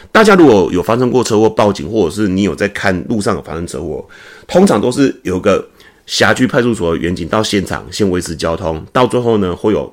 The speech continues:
交通队的员警来接手。那所以呢，一般道路就是各地区的交通大队的员警来帮你做笔录，做笔录。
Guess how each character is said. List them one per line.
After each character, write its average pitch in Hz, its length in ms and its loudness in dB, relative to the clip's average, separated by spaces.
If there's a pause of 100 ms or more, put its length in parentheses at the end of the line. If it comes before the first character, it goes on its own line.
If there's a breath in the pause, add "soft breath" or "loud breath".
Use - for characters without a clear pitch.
交 101 120 0
通 104 140 2
队 107 120 4
的 85 100 0
员 78 160 -4
警 82 180 -8
来 - 280 -16
接 87 200 -4
手。 - 240 -8 (680 loud breath)
那 180 340 4
所 143 320 2
以 139 80 6
呢， 101 220 2
一 160 80 2
般 120 260 2
道 113 180 2
路 110 120 0
就 101 100 0
是 107 140 -2
各 104 180 0
地 98 300 -4 (580)
区 98 180 -2
的 90 80 2
交 87 140 -2
通 87 120 -4
大 85 140 -4
队 90 140 -2
的 - 80 -6
员 67 180 -8
警 60 160 -12 (160)
来 87 160 -6
帮 98 160 -4
你 78 80 -6
做 113 160 0
笔 58 260 -8
录， 95 200 -2 (300)
做 90 120 -2
笔 - 160 -8
录。 82 240 -6